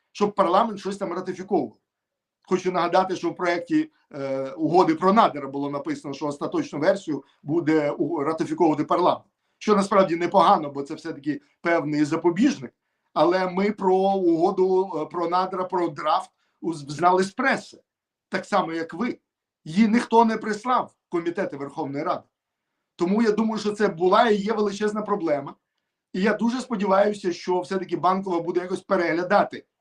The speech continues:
своє ставлення до цього питання. Чого я боюся, що вони будуть перекладати відповідальність на Верховну Раду. Що якщо справи будуть дійсно розвиватися погано, а такий сценарій, звичайно, можливий,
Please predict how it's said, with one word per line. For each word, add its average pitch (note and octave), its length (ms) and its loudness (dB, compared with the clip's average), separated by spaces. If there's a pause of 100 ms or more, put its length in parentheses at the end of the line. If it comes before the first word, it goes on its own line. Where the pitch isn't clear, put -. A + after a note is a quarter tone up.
(220)
своє F3 300 -2
ставлення E3+ 500 0
до C#3 100 -6
цього C#3+ 220 -2
питання. D3 420 -4 (840)
Чого F#3+ 260 4
я A3 140 4
боюся, G3+ 600 2
що F3 180 -4
вони F#3 240 0
будуть G#3 380 -4 (220)
перекладати G#3 680 2
відповідальність G#3+ 920 -4 (400)
на D#3+ 120 -8
Верховну D#3 480 -6
Раду. C#3 240 -4 (420)
Що F3 160 -4
якщо F3 240 -4
справи G3+ 400 2
будуть F3 280 -6
дійсно A3 340 -2
розвиватися F3+ 640 -2
погано, D3+ 560 -4 (380)
а - 80 -8
такий D#3+ 240 -6
сценарій, F3 440 -2
звичайно, D#3+ 420 -6
можливий, D#3 480 -4